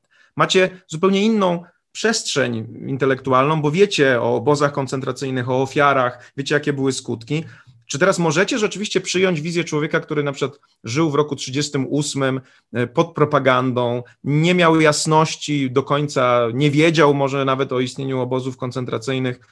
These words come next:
Jest bardzo trudna zmiana perspektywy, o, o tym mówi nam filozofia hermeneutyczna. Jesteś tu i teraz, wiesz to i to i zmiana tego, wejście w buty innych ludzi jest, jest w dużej mierze niemożliwe. I ten komiks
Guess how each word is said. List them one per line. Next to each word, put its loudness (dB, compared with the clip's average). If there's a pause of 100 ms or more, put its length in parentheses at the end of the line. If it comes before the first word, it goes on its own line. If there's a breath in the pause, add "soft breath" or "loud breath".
(200 soft breath)
Jest -6
bardzo 4
trudna -2
zmiana 2
perspektywy, -6
o, -6 (100)
o -6
tym -4
mówi -2
nam 0
filozofia -4
hermeneutyczna. -6 (140)
Jesteś -12
tu -2
i -2
teraz, 2 (180 soft breath)
wiesz 2
to 4
i -2
to 0 (180 soft breath)
i -10
zmiana 4
tego, 0
wejście -2
w -8
buty -6
innych -4
ludzi -8
jest, -4 (600)
jest -8
w -14
dużej -4
mierze -4
niemożliwe. -8
I -6
ten -4
komiks -2